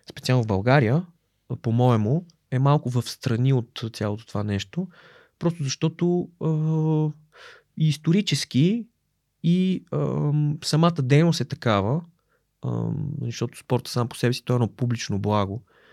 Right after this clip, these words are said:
а, където,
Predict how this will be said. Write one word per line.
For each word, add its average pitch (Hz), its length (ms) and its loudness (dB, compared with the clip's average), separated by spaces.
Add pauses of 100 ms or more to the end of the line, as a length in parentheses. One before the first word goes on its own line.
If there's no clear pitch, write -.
(300)
а, 110 280 -4 (1120)
където, 120 540 2